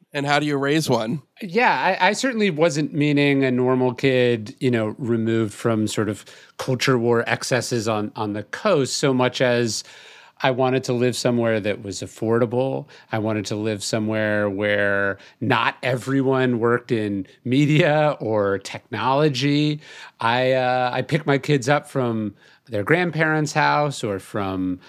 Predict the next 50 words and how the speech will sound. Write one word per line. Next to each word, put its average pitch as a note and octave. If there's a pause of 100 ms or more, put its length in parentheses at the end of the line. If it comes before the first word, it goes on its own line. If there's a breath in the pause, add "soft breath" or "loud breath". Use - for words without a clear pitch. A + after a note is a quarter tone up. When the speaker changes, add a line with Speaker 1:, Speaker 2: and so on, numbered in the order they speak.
(180 loud breath)
Speaker 2:
you G2+
know, G2
school, F3+
and A2+
they G2+ (260 soft breath)
come B2
to A2
the F#2
bookstore D#3
that D3+
I D3
own, D3+
where G#2+
they F#2
sometimes F#2+
work, D3+
you D3
know, A2+
behind G#2+
the F#2+
counter D#3+ (340 loud breath)
or G2+
help G#2
me G2+
clean G#2
up F#3
or C3+
just, C#3
you D3+
know, C#3+
hang C#3
out D3+
on C3+
my B2
couch C3
while G#2+
I'm G#2
working. G#2+ (400 loud breath)
And A#2
we A#2
can G#2+
walk B2
across B2
the G#2+
street -
to G2
a G2
diner. C#3+
We G#2
can, F#2+